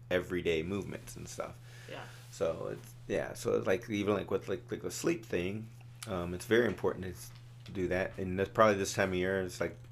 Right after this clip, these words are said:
Speaker 1: maybe 'cause we're mammals and
Speaker 2: <laughs>
Speaker 1: stuff like
Speaker 2: Yes.
Speaker 1: that. So it's like, yeah, like, y-, it seems like it's e-, we always eat, you know, the stick to the rib type food, you know, we're eating that kinda
Speaker 2: Mm-hmm.
Speaker 1: stuff. And then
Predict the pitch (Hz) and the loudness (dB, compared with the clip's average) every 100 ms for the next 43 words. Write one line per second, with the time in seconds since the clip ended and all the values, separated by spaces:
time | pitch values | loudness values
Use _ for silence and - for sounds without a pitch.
0 | - 95 90 87 92 87 82 82 90 95 | -10 -4 0 0 0 2 2 2 2 2
1 | 95 - 80 80 - - - - - - | -2 -4 -6 -6 -8 -12 -14 -10 -10 -8
2 | - 90 87 87 85 92 87 - 92 90 | -2 0 0 -2 0 2 2 0 2 2
3 | 85 87 87 87 85 90 95 90 87 - | 0 -2 -2 -2 -2 -2 0 0 0 -2
4 | - 107 95 95 87 - - - - - | -2 0 0 0 -4 -8 -12 -14 -16 -8
5 | - 113 104 90 98 101 101 95 98 - | 2 4 4 6 8 8 6 2 -2 -2
6 | - - - - - - - - - - | -8 -10 -14 -16 -16 -16 -16 -16 -16 -16
7 | - - - - 90 87 85 82 82 - | -16 -16 -12 -2 0 2 2 0 -2 -2
8 | - - 92 85 92 90 85 - 98 - | -2 -2 -2 2 2 0 -4 -4 -4 -4
9 | - 92 95 92 92 87 90 90 - 92 | -2 0 0 -2 -2 -2 -2 -4 -4 -4
10 | 92 95 - 95 95 95 95 - 90 85 | -2 -2 -2 -4 -2 -2 -2 -2 -4 -4
11 | 85 | -8